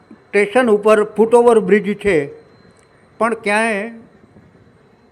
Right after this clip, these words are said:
પ્લેટફોર્મ ઉપર શેડ નથી, છાપરા નથી, છત નથી,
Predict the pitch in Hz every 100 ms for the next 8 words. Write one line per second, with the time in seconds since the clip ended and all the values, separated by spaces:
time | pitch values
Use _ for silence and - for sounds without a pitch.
0 | _ _ - - - _ _ _ 190 202
1 | - 254 262 233 247 247 - 202 240 254
2 | 220 165 - 131 - - _ - - -
3 | _ _ _ _ _ - 190 214 233 240
4 | 214 185 175 147 - 226 - 220 175 151